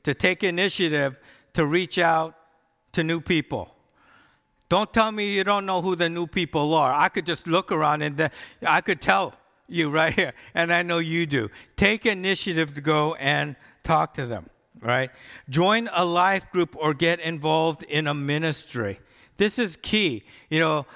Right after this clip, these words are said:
um, we had life group registration, but you know what? You know, when a new person comes to the church, you know, studies shown that they have to connect with at least seven people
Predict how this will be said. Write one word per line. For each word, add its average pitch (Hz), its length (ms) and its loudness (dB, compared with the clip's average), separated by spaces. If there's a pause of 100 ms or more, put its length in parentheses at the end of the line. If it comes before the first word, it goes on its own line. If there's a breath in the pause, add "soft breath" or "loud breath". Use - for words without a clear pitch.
(200 loud breath)
um, 151 280 0
we 180 160 0
had 180 240 0
life 170 300 0
group 170 200 -6
registration, 165 960 -2 (280 loud breath)
but 156 180 0
you 180 80 -2
know 202 220 0
what? 151 280 0 (1000)
You 143 60 -2
know, 160 140 2
when 151 180 2
a 143 160 0
new 170 160 -2
person 185 300 -4
comes 160 260 -4
to 151 140 -2
the 139 100 -4
church, 135 400 -2 (300 loud breath)
you 156 80 -2
know, 151 80 2
studies 165 440 -2
shown 143 320 -2
that 139 160 -2
they 170 200 2
have 175 220 0
to 175 100 -6
connect 160 400 -2
with 143 120 -4
at 139 120 -2
least 147 260 -2
seven 147 300 -2
people 139 400 -4